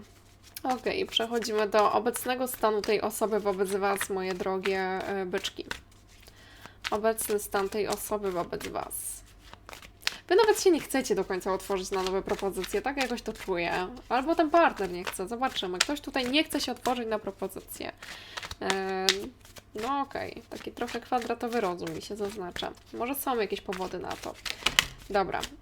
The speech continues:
ten partner wobec Was obecnie. Dziewiątka kielichów. Osoba mocno,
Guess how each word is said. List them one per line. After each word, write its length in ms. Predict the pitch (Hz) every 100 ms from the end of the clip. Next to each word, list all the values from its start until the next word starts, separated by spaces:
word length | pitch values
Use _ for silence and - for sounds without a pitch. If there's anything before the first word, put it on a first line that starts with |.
| -
ten 180 | 277 277
partner 380 | 262 262 247 220
wobec 340 | 220 220 208
Was 300 | 196 - -
obecnie. 720 | 220 226 196 - - 104 -
Dziewiątka 480 | 214 240 254 - 254
kielichów. 600 | 233 208 180 - 180 -
Osoba 320 | 220 269 254
mocno, 800 | 240 254 254 - 240 233 226 226